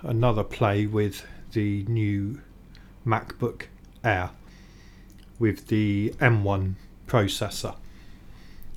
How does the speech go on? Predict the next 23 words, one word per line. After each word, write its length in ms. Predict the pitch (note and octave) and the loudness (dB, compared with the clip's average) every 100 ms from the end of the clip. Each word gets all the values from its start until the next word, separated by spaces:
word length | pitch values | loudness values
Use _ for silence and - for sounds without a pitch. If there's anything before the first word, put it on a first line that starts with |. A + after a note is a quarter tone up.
| - | -4
And 100 | C3+ | 2
again, 300 | B2+ G#2+ C3+ | 4 6 6
I 180 | B2+ A#2 | 8 6
was 360 | A2 A2 - - - - | 4 0 -2 -10 -6 4
more 380 | C3 B2+ A#2 | 8 8 6
than 320 | G#2 G#2 G2+ F#2+ - | 4 2 0 -4 -8
impressed 760 | - G2 - A#2 F#2+ - - - - - | -6 -6 -4 -2 -2 -6 -12 -14 -16 -6
by 220 | G#2+ G#2 | -4 -2
the 340 | F#2 G2+ G2+ G#2 - - - - - - - - - - - - | -2 -4 -4 -8 -14 -20 -20 -20 -20 -20 -18 -18 -18 -20 -18 -6
sheer 340 | - C#3 G#2+ | 2 2 2
speed 600 | - - - C3+ C3 A2+ | 0 -4 4 6 6 2
of 140 | F#2+ F2 | -2 -6
it, 160 | - - - - - | -10 -14 -20 -20 -10
uh, 280 | A#2 G#2 G2 - - - - - | -8 -6 -8 -12 -18 -20 -8 0
if 400 | A2+ - - - | 0 0 -12 -6
not 240 | B2+ A2+ G#2 | 0 2 4
a 40 | |
lot 260 | G#2 G#2 A#2 | 2 0 0
else. 480 | G2+ F2 - - - - - - - - - - - - - - | 0 -2 -8 -12 -16 -20 -20 -20 -20 -20 -20 -20 -20 -20 -16 -2
It, 500 | E3 E3+ - - - - - - - - - - - - - - - - - - - | -2 -2 -8 -12 -12 -16 -20 -20 -20 -20 -20 -20 -20 -20 -20 -20 -20 -20 -20 -20 0
it 180 | E3 D#3+ | 2 4
doesn't 500 | F#3+ G#3 - B3 G3+ | 6 6 4 -4 -6
feel 540 | - - C3+ G2 G2+ | -2 6 6 6 0